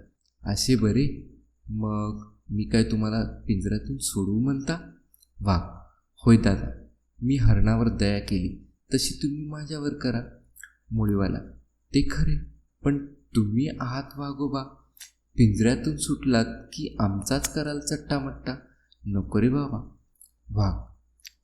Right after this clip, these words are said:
"असे हो काय करता दादा, मी केलेल्या दयेचे हेच का फळ? माझ्यावर विश्वास ठेवा, मी तुमच्या पाया पडतो." मोळीवाला, "अरे रे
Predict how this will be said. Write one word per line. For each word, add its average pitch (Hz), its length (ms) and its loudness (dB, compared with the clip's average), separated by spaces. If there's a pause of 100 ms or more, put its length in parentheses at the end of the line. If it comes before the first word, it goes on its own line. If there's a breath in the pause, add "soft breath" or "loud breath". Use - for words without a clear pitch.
"असे 123 220 2
हो 127 140 4
काय 143 220 -2
करता 139 380 0
दादा, 123 520 -4 (300)
मी 123 120 -2
केलेल्या 127 480 0
दयेचे 104 440 -2
हेच 95 300 -4
का 131 160 -6
फळ? 139 300 -4 (600)
माझ्यावर 107 440 0
विश्वास 104 580 -2
ठेवा, 120 220 -2 (760)
मी 113 120 4
तुमच्या 117 380 -2
पाया 101 360 -2
पडतो." 120 600 -2 (500)
मोळीवाला, 101 460 0 (600)
"अरे 107 280 4
रे - 420 0